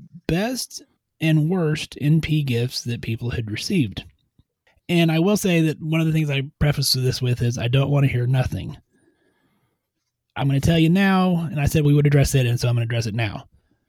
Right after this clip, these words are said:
Nothing is bullshit. I'm gonna, I'm gonna give you that right now. And it's not even just that it's N Ps. I think in general, even if it's not, it's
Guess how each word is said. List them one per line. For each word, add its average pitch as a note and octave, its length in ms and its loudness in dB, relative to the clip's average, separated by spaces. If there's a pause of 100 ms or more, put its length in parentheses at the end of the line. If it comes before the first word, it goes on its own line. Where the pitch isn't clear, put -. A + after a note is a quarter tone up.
(180)
Nothing D3 260 4
is D3+ 100 2
bullshit. C3 400 0
I'm A2 100 -4
gonna, A#2+ 120 0 (100)
I'm A#2 80 -4
gonna A#2+ 100 -2
give B2 220 -2
you C3 60 0
that C3+ 160 0
right D3+ 160 -2
now. A2 380 -6 (540)
And D3+ 120 -4
it's C#3+ 120 0
not D3 240 -2
even F3 260 0
just D#3 220 0
that D3 80 -2
it's C#3 140 -8
N D3+ 140 2
Ps. C3+ 500 0 (680)
I C#3 140 0
think D3+ 180 0
in D3+ 220 0
general, D3+ 480 -2
even F3+ 180 0
if F3 80 0
it's D3+ 140 -4
not, D#3 280 -4
it's - 140 -12